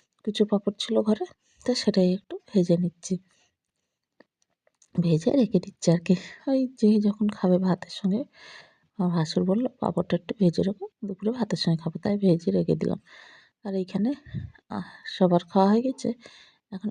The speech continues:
আমি আর শাশুড়ি বসছি খেতে। বেগুন ভাজা, রুটি, আর এই শীতের বেগুন কিন্তু আমার কাছে খুবই ভালো লাগে। আর শীতের বেগুন ভাজা, কাঁচা লঙ্কা, রুটি। বেগুন ভাজা রুটির সঙ্গে কিন্তু একটা কাঁচা লঙ্কা না হলে জমে না, আমার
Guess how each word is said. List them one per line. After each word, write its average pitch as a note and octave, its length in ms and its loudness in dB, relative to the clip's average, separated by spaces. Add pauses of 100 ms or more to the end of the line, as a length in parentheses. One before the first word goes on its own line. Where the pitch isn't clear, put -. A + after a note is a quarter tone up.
(100)
আমি F#3 320 4
আর C#4 120 -4 (140)
শাশুড়ি F#3 440 0
বসছি F3 340 -4
খেতে। E3+ 300 -4 (640)
বেগুন E3+ 280 -4
ভাজা, F#3 260 0
রুটি, G#3 280 -2
আর F#3+ 120 4
এই F#3 120 4
শীতের F3+ 420 0
বেগুন G3 340 0
কিন্তু C4+ 260 -2 (880)
আমার F3 220 -6
কাছে G#3+ 220 -8 (160)
খুবই F3+ 340 0
ভালো E3 280 2
লাগে। D#3+ 280 0 (380)
আর - 100 -4
শীতের F3 360 0
বেগুন F3 360 0
ভাজা, F#3+ 260 0 (300)
কাঁচা E3+ 300 0
লঙ্কা, E3+ 400 0
রুটি। F3+ 260 -2 (720)
বেগুন F3+ 280 0
ভাজা G3 220 -4
রুটির G#3 280 -6
সঙ্গে C4 180 -6
কিন্তু C#4 200 -2
একটা - 180 -6 (120)
কাঁচা E3+ 260 -2
লঙ্কা F3+ 260 0
না G#3+ 140 2
হলে A#3 180 0 (260)
জমে E3+ 320 4
না, E3 140 -2 (260)
আমার E3+ 240 -2